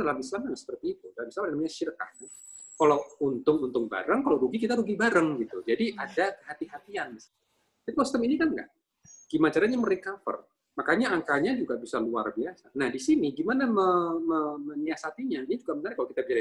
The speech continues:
misalnya paten obat. Ya. India itu, itu coba kita pikir,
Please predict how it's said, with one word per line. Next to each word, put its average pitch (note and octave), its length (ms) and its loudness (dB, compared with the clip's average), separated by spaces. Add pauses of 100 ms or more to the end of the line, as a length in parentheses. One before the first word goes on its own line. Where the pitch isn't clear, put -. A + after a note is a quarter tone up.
misalnya - 240 -10
paten A#2+ 320 -6
obat. - 240 -10
Ya. - 140 -20 (580)
India D#3 400 4
itu, - 400 -8 (960)
itu - 240 -6
coba B2+ 160 0
kita A#2+ 160 -4
pikir, - 320 -4